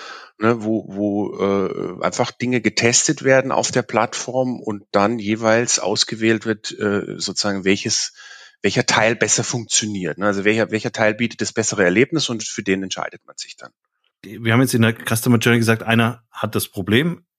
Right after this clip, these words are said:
Speaker 2: identifiziert das Problem, googelt, findet dann zum Beispiel eben Stepstone und das, das stellt man dann vielleicht über Werbung auch bereit, dass er Stepstone relativ früh findet. Jetzt könnte aber ein Jobsuchender ja auch auf Stepstone kommen,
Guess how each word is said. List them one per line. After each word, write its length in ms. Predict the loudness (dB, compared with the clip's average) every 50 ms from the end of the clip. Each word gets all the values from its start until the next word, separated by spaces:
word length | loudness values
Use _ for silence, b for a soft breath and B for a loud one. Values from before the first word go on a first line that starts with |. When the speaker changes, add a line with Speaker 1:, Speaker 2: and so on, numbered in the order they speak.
| _
Speaker 2:
identifiziert 640 | -8 -4 -2 -2 -2 -2 -6 -10 -6 2 2 2 4
das 120 | 4 -2 -2
Problem, 520 | -2 -8 0 2 4 4 4 4 2 0 -4
googelt, 420 | 0 2 2 4 4 2 2 2
findet 400 | -6 -8 -2 2 2 4 4 4
dann 160 | 2 2 2 2
zum 140 | 0 0 2
Beispiel 360 | 0 0 0 -2 -4 -2 -2
eben 300 | 0 0 0 0 -2 _ _ -4
Stepstone 580 | -2 0 0 0 0 0 0 0 0 -2 -2
und 240 | -6 -8 -10 -8 -10
das, 240 | -6 -6 -6 -6 -6
das 140 | -6 -6 -6
stellt 260 | -4 -4 -4 -4 -2
man 60 | -2
dann 100 | -4 -2
vielleicht 200 | -4 -6 -6 -4
über 160 | -4 -4 -2 0
Werbung 320 | 0 0 2 2 2 2
auch 160 | 2 -2 0
bereit, 300 | 0 0 2 2 2 2
dass 100 | 0 0
er 80 | -2 -4
Stepstone 420 | -2 -2 -2 -2 0 0 2 4
relativ 340 | 4 4 4 4 2 0 0
früh 200 | 2 2 2 2
findet. 400 | 2 0 -4 -4 -4 -6 -8 -10 B B B B B B B B B B B
Jetzt 180 | -6 -6 -4 0
könnte 300 | 0 0 2 2 2 2
aber 180 | 4 2 2
ein 120 | 2 2 2
Jobsuchender 600 | 2 2 2 2 2 2 4 4 4 6 6 6
ja 180 | 6 4 4
auch 300 | 2 0 0 -2 -2 -8
auf 200 | -6 -6 -4 -4
Stepstone 840 | -4 -6 -2 -2 -2 -2 -2 -8 -6 -2 0 0 0 0 0 -2 -4 _ _ _ _ _ _ _ -8
kommen, 460 | -2 0 2 2 2 2 0 -2 -6